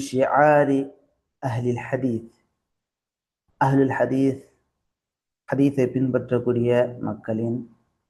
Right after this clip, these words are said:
அடையாளம் என்ற தொடரில் இது, அடையாளங்கள் என்ற தொடரில் இது நூற்றி இருபத்தி ஏழாவது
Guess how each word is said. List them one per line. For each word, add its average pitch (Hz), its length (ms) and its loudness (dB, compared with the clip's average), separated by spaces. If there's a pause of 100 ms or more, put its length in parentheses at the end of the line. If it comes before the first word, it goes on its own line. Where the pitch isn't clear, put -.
(340)
அடையாளம் 117 760 2 (180)
என்ற 110 240 -4 (340)
தொடரில் 117 520 -2 (120)
இது, 123 300 2 (1400)
அடையாளங்கள் 127 600 2
என்ற 113 260 0
தொடரில் 120 540 0
இது 127 280 -2
நூற்றி 139 440 -2
இருபத்தி 131 380 0
ஏழாவது 120 640 -2